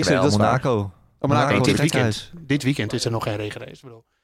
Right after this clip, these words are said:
Speaker 2: Nee, maar
Speaker 3: moeten
Speaker 2: vroeger
Speaker 3: nu
Speaker 2: had je
Speaker 3: al
Speaker 2: natuurlijk de
Speaker 1: Imola.
Speaker 2: regenvloek.
Speaker 1: Nee, sorry, de, m-, mijn punt is inderdaad, daar begon Moeko over de regenvloek. In tweeduizend achttien waren we altijd heel sarcastisch over, "Ja, tuurlijk, Moeke, met je voorspellingen.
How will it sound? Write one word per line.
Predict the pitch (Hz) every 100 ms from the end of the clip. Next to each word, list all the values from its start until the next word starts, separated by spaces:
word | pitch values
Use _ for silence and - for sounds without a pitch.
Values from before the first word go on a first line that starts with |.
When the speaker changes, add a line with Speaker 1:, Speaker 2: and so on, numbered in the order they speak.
| -
Speaker 2:
Nee, | 120
maar | 135
Speaker 3:
moeten | 151 233
Speaker 2:
vroeger | 147 139
Speaker 3:
nu | 135
Speaker 2:
had | 151
je | 160
Speaker 3:
al |
Speaker 2:
natuurlijk | 147 147
de | 185 120
Speaker 1:
Imola. | 104
Speaker 2:
regenvloek. | 104 - -
Speaker 1:
Nee, | - 147
sorry, | 175 120 127
de, | 135
m-, | 135
mijn | 135
punt | 127 185
is | 175
inderdaad, | 156 139 147
daar |
begon | 143 165
Moeko | 147 147 135
over | 131 127 131
de | 139
regenvloek. | 143 196 175 143 120 131
In |
tweeduizend | 127 165 151 -
achttien | - - 147
waren | 147
we | 151
altijd | 151 143
heel | 170
sarcastisch | - - 160 - 147 127
over, | 123 117
"Ja, | 98
tuurlijk, | 107 127 113
Moeke, | 120 117 113
met | 110
je |
voorspellingen. | 120 - 123 113 107 123